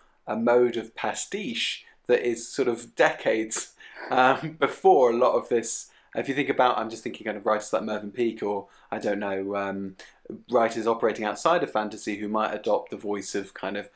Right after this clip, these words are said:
old buildings roman, that kind of thing, as a way to, um, kind of have a literary approach that is both modern and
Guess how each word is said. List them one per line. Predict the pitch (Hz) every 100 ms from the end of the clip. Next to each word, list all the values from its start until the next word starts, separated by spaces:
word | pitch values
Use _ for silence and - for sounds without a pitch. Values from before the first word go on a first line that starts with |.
| _ -
old | 101 101 98 110 110 - -
buildings | 110 104 101 107
roman, | 101 101 98 101
that | 98 -
kind | 101
of | 95
thing, | 101 101 98 _ _ 104
as | 110
a | 101
way | 107 104
to, | 98 107 101 101 98 101
um, | 98 98 98 98 - _ _
kind | - 104
of | 98 -
have | - 123
a | 110
literary | 104 - 104
approach | 98 - 104 - -
that | 95
is | 104 -
both | 104 101
modern | 107 104 101 101
and | 101 104 101 -